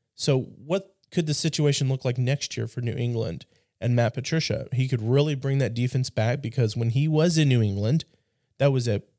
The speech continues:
prime cornerstone of that team, other than Tom Brady,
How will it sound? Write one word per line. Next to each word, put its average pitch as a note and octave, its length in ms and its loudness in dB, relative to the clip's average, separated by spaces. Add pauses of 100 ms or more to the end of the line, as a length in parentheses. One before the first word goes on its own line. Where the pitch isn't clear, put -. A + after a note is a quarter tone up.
(600)
prime D#3 340 -2
cornerstone C#3+ 680 -2
of A2 80 0
that A#2+ 200 0
team, C#3+ 480 -4
other C3 200 2
than A#2+ 200 0
Tom A#2+ 240 -2
Brady, B2 400 -4